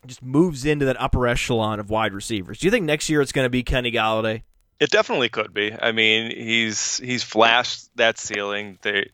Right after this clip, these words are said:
Speaker 2: basically, uh, I mean, we've seen it now that Marvin Jones isn't on the field. I don't know how much he's going to impact him next year, but obviously getting rid of Golden Tate, that was a ton of targets. So he, I think there was a perfect storm here in the last few weeks for Kenny Golladay.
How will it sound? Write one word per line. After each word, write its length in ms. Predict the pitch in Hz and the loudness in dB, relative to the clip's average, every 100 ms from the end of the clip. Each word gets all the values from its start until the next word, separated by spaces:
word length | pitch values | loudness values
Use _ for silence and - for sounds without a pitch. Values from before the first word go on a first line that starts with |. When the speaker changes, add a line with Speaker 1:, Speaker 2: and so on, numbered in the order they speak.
| - | -2
Speaker 2:
basically, 680 | 117 127 120 - 107 95 92 - - | 0 2 0 0 0 0 -4 -8 -2
uh, 220 | - - - - - - - - - - | 0 0 -10 -14 -14 -14 -14 -18 -12 -4
I 80 | |
mean, 160 | 110 107 | -2 0
we've 120 | 113 | 0
seen 260 | - 190 185 | 4 6 8
it 120 | 127 | 8
now 200 | 127 120 | 8 8
that 120 | 110 | 6
Marvin 360 | 113 113 104 98 | 4 4 2 -4
Jones 340 | 101 110 110 | -4 -4 -4
isn't 180 | 110 117 | 0 4
on 120 | 113 | 4
the 80 | 110 | 2
field. 340 | - 117 113 104 | 0 2 6 6
I 80 | |
don't 220 | 98 101 107 | 4 0 0
know 340 | 104 98 95 - - - - - - - _ _ _ - | 0 0 -2 -12 -20 -20 -20 -20 -20 -20 _ _ _ -2
how 220 | 120 123 | 2 4
much 300 | 120 113 - | 4 2 0
he's 220 | 117 101 | -8 -4
going 220 | 107 104 | -4 -2
to 240 | 104 101 - - - | -2 -2 -4 -12 -6
impact 500 | 117 110 117 104 - | -4 0 2 2 2
him 180 | 110 98 | -4 -2
next 360 | 101 107 - | -4 -4 -8
year, 340 | 117 113 110 110 - | -2 0 -2 -6 -10
but 200 | 95 - | -8 -4
obviously 380 | 110 113 107 98 | -2 -2 -4 -2
getting 200 | 101 95 | -2 -2
rid 140 | 98 | -4
of 60 | 95 | -2
Golden 240 | 95 85 | -4 -4
Tate, 300 | - 101 92 | 0 0 2
that 100 | 98 | 0
was 120 | 95 | 0
a 60 | 92 | -4
ton 220 | - 95 | -6 -6
of 40 | 90 | 0
targets. 440 | 98 95 92 90 | 2 2 0 -2
So 120 | 98 | -2
he, 420 | 95 - - - - - | -2 -4 -16 -18 -6 -2
I 120 | 120 | 2
think 240 | 147 131 | 0 0
there 100 | 135 | 0
was 100 | 110 | 0
a 60 | 104 | 0
perfect 400 | 123 120 104 - | 2 2 0 -4
storm 320 | - 98 101 | -4 -2 0
here 160 | 104 104 | 2 2
in 80 | |
the 80 | 101 | 4
last 320 | 98 98 92 | 4 4 0
few 180 | - 104 | -8 -10
weeks 300 | 101 101 - | -10 -12 -10
for 120 | 101 | -10
Kenny 280 | - 104 98 | -4 -4 0
Golladay. 560 | 98 98 98 98 95 | 2 4 4 2 0